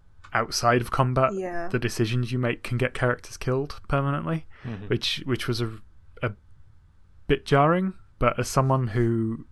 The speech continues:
Speaker 1: as soon as someone dies in a strategy game, has to reload his last save,
Speaker 3: <laughs>
Speaker 1: I'm kind of,
Speaker 2: <laughs>
Speaker 1: kind of glad as well. Uh, I'm one of those, I love the idea of permadeath in strategy games, but I hate the reality of it.
Speaker 3: Unless it's a character you really, really hate.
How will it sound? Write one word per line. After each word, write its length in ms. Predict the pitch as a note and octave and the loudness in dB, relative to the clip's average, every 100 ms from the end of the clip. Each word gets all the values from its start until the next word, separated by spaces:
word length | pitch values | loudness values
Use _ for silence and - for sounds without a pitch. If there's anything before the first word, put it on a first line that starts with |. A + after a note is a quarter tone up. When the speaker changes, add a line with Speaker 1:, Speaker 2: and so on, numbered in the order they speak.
| - | -10
Speaker 1:
as 80 | A#2+ | 0
soon 180 | B2+ | 2
as 80 | B2 | 2
someone 300 | - A#2+ A2 | 0 -2 0
dies 320 | G#2+ A2+ A2+ A#2 | 2 2 2 0
in 80 | |
a 40 | A2+ | -4
strategy 340 | - B2 A2+ | -2 -4 -2
game, 180 | A2+ A2+ | -2 -2
has 140 | A2 - | -2 -4
to 100 | A#2 | -2
reload 320 | A2+ A2+ A2 | 0 0 -2
his 120 | A2 | -2
last 160 | A2 - | -2 2
save, 380 | B2 C3 C3 - C3 - | 6 6 6 2 -6 -6
Speaker 3:
<laughs> 40 | |
Speaker 1:
I'm 160 | - A2+ | -2 2
kind 200 | - A#2+ | 4 4
of, 160 | B2+ - | 2 0
Speaker 2:
<laughs> 140 | C4+ | 2
Speaker 1:
kind 200 | - B2 | 6 8
of 140 | C3 B2 | 6 6
glad 320 | C#3 A#2 - | 6 6 6
as 140 | B2+ | 4
well. 240 | C3 B2+ - - - - - - | 6 6 4 -4 -8 -10 -12 6
Uh, 160 | B2+ B2+ | 10 10
I'm 120 | B2+ | 10
one 100 | C3 C3+ | 6 8
of 60 | |
those, 160 | B2+ B2 | 6 6
I 80 | B2+ | 4
love 320 | A#2+ A#2+ B2 | 4 4 4
the 120 | A#2+ | 2
idea 280 | A2+ A2+ A#2 | 2 2 2
of 140 | B2 | 4
permadeath 480 | - A#2+ A#2 A#2+ - | 2 2 2 0 -2
in 80 | B2 | -4
strategy 340 | - B2+ A#2 | -2 -4 -2
games, 460 | B2 B2 B2 B2 - - - | -2 0 0 -4 -8 -16 -6
but 120 | - G#2+ | -2 0
I 120 | G#2+ | -2
hate 240 | - A2+ | -2 -4
the 80 | A2 | -4
reality 420 | G#2+ G#2 A2 A2+ | -2 -2 -2 -2
of 140 | A2+ A2+ | -2 -4
it. 120 | B2+ - - - - - - - - | -6 -12 -20 -20 -20 -20 -20 -20 -4
Speaker 3:
Unless 280 | D#3 D3 C3 | 0 2 0
it's 120 | A#2 | -2
a 60 | A#2+ | -2
character 420 | - B2+ A#2 - | 4 4 4 -2
you 180 | G2+ G2+ | -4 -4
really, 420 | F#2+ B2 D3+ A#2 | 0 6 8 8
really 280 | G2+ G#2 F2+ | 4 0 -2
hate. 380 | - F#2 F2+ | -4 -6 -6